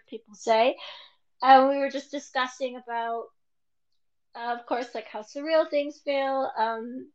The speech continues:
this idea that the liberal secular world order was always a mirage, which I've been telling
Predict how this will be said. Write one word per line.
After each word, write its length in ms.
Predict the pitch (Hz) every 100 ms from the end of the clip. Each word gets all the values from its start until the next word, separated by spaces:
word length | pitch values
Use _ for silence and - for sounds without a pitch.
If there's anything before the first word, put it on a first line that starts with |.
| _
this 160 | 240 247 - -
idea 340 | 247 240 233
that 120 | 247 269
the 80 |
liberal 560 | 220 226 220 226 226 226
secular 680 | 233 - 233 - 233 220 214
world 240 | 220 220
order 360 | 220 220 220 208
was 320 | 233 - _ -
always 400 | 254 240 214 220
a 80 |
mirage, 500 | 196 196 185 196 240
which 140 | 294 285
I've 180 | 294 285
been 160 | 226
telling 320 | - - 285